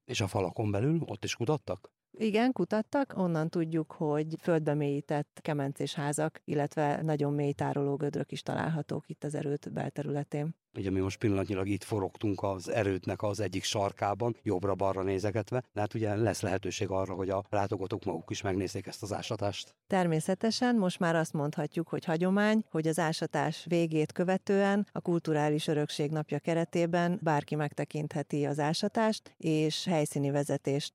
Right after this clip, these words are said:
Speaker 2: fogunk tartani tizenhetedikén, szeptember tizenhetedikén, szombaton tizenegy órától itt a Sibrik dombon.
Speaker 1: Az érdeklődőknek elég ide jönniük, vagy valahol regisztrálniuk is kell?
Speaker 2: Nem szükséges regisztrálniuk, itt a helyszínen, ha megjelennek, akkor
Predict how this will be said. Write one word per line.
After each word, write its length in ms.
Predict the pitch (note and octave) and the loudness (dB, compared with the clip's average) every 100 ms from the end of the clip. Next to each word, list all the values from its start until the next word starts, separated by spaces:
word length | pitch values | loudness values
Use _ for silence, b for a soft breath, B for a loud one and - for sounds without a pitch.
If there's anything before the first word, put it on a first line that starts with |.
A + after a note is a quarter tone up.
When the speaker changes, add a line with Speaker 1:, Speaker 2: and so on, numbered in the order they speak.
| - | -4
Speaker 2:
fogunk 380 | D#3+ C#3+ C#3+ | -2 0 -2
tartani 560 | - G#3 G#3 F3 D#3 D3+ - | 0 0 2 0 2 0 -2
tizenhetedikén, 920 | - E3 C#3+ D#3+ D#3 E3 F3+ - A#3+ | -2 2 2 0 0 0 -2 0 0
szeptember 520 | A#3+ F3 - C#3+ C3 | 0 -2 -2 -4 -2
tizenhetedikén, 1000 | - D#3+ B2 E3+ G3 F3 D#3+ - D#3 D3 - | -2 -2 0 0 0 0 0 0 0 0 -2
szombaton 800 | F3 E3+ E3 D#3 D#3+ D3 C#3+ | 0 2 2 0 2 0 0
tizenegy 500 | - D#3 C#3+ C#3+ D3 | 0 0 2 0 0
órától 520 | D#3 D#3+ E3 F3+ F#3+ E3+ | 2 2 0 0 0 0
itt 200 | D3 - | -2 -4
a 60 | |
Sibrik 380 | C#3 C#3 C#3+ C3+ | -2 -2 0 0
dombon. 460 | C#3 C3+ C3+ C#3+ D3 _ _ B2+ | 0 -2 0 -2 -4 _ _ -2
Speaker 1:
Az 100 | G#2+ | 2
érdeklődőknek 580 | G#2 G#2 A#2+ A#2 A#2 | 4 4 2 2 0
elég 260 | G2+ G2 F#2 | 0 0 2
ide 180 | F#2+ F#2+ | 0 2
jönniük, 380 | G#2+ B2+ B2 G#2+ | 2 4 2 0
vagy 160 | A2 | 0
valahol 340 | G#2+ G2+ G2+ G2+ | 2 0 0 -4
regisztrálniuk 680 | F2+ E2+ - F#2 F#2 F#2+ | -4 -6 -4 -4 -2 -4
is 140 | A2+ - | -6 -6
kell? 240 | G2+ G2+ - _ | -6 -8 -14 _
Speaker 2:
Nem 180 | - F#3+ | -2 0
szükséges 600 | E3 E3+ - E3 D#3+ - | 0 -2 0 2 2 0
regisztrálniuk, 920 | G3 A3 A3 G#3+ F#3+ F3+ F3 E3 - | 0 0 -2 0 0 2 0 -2 -6
itt 280 | - F3 - | -4 -4 0
a 80 | D3 | 2
helyszínen, 640 | E3+ D3 - D3 C3+ D3+ D#3+ F3+ | 4 2 0 -2 0 -2 -4 -4
ha 80 | E3+ | -2
megjelennek, 640 | E3 A3 G#3 E3 D#3 D3+ D3+ | 0 0 2 2 0 -2 -2
akkor 440 | C#3+ - C#3+ D#3 | -6 -2 -2 -2